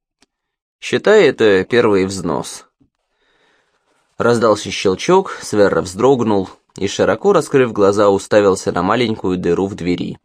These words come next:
В полоске солнечного света, которая, как лазерный луч, выходила из дыры и пронизывала комнату, играла пыль. «На!» Принц бросил пистолет Сверра, встал и отошёл к двери. «Держи крепче.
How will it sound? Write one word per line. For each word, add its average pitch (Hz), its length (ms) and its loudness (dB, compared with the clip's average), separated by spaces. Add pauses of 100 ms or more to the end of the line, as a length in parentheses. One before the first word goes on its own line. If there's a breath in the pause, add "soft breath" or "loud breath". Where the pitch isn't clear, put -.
(240)
В - 120 -14
полоске 165 460 2
солнечного 101 640 -2
света, 104 600 0
которая, 90 480 2
как 85 180 -6
лазерный 92 520 0
луч, 98 340 -4
выходила 90 480 -2
из 85 200 -6
дыры 92 360 -2
и 85 220 -10
пронизывала 82 640 -6
комнату, 123 580 -2
играла 104 380 2
пыль. - 340 -8 (1120)
«На!» 127 400 0 (520)
Принц 123 300 0
бросил 95 400 0
пистолет 90 480 0
Сверра, 117 640 0
встал 123 380 -2
и 104 80 -2
отошёл 101 420 0
к 95 80 -8
двери. 87 400 -4 (800 soft breath)
«Держи 139 320 2
крепче. - 520 -2